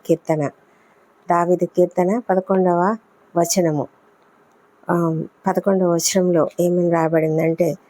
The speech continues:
"యెహోవా, నేను నీ సత్యమును అనుసరించి నడుచుకొనున్నట్లు నీ మార్గమును నాకు బోధింపుము, నీ నామమునకు భయపడునట్లు నా హృదయమునకు ఏకదృష్టి కలుగజేయుము."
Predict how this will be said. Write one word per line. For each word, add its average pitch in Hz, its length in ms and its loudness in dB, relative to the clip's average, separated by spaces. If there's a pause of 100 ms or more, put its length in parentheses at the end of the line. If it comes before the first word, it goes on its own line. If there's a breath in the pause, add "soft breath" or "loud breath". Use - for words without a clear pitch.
(300 soft breath)
"యెహోవా, 185 520 2 (320)
నేను 196 380 2 (120)
నీ 208 160 2
సత్యమును 180 560 0
అనుసరించి 156 640 -2 (440 soft breath)
నడుచుకొనున్నట్లు 160 960 -2 (540 soft breath)
నీ 185 140 4
మార్గమును 180 640 2
నాకు 151 300 0
బోధింపుము, 170 800 -2 (460 soft breath)
నీ 214 140 4
నామమునకు 196 760 0
భయపడునట్లు 160 1080 -2 (420 soft breath)
నా 180 200 2
హృదయమునకు 170 760 0 (180)
ఏకదృష్టి 180 800 0 (360)
కలుగజేయుము." 151 840 2